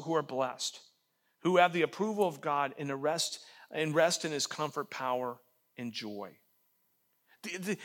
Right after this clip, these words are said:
those who have the character mentioned in the Beatitudes possess the kingdom of heaven. They inherit the earth. And it's a topsy-turvy culture that Jesus presents us with, where, where, the, where God exalts the humble and humbles the proud,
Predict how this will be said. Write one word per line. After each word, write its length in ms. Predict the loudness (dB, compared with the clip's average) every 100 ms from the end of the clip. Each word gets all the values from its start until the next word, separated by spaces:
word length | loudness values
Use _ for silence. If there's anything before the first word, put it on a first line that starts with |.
| -12 6
those 340 | 8 8 6
who 200 | 4 10
have 140 | 10 10
the 80 | 2
character 500 | 0 4 4 4 0
mentioned 520 | 2 2 2 0 -2
in 100 | -4
the 60 |
Beatitudes 600 | 0 4 4 2 -2 -6
possess 460 | -4 0 2 4 2
the 120 | -2
kingdom 460 | -6 -2 0 2 0
of 100 | -2
heaven. 460 | -4 -4 -4 -8 -12 _ _ _ _ 0
They 120 | 2
inherit 400 | 2 2 2 2
the 120 | 0 2
earth. 300 | 4 4 2
And 100 | 2
it's 140 | 2
a 40 |
topsy-turvy 1040 | -2 0 0 0 -2 -2 2 4 4 0 -6
culture 460 | 2 4 4 2
that 160 | -4 -4
Jesus 400 | -4 -4 -4 -6
presents 440 | -4 2 2 2
us 160 | -4 -2
with, 240 | -2 -4 -8 -20 -20 2
where, 220 | 6 6 8
where, 140 | 8
the, 160 | 10 6 2 -14 0
where 240 | 6 8 6
God 320 | 8 8 8
exalts 500 | 6 4 4 4 4
the 120 | 4
humble 600 | 6 4 4 2 0 -6 _ _ _ _ -8 -2
and 140 | 2
humbles 360 | 4 4 4 0
the 100 | -2
proud, 360 | 0 0 0